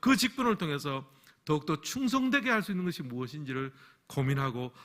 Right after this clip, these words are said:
바로 그것을 행하시기를 바랍니다. 진짜 주님이 원하시는 회개의 열매, 신앙의 열매는요, 먼 훗날에 내가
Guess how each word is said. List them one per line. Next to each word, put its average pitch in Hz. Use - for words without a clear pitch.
바로 123
그것을 151
행하시기를 185
바랍니다. 101
진짜 269
주님이 233
원하시는 202
회개의 202
열매, 151
신앙의 190
열매는요, 117
먼 233
훗날에 269
내가 202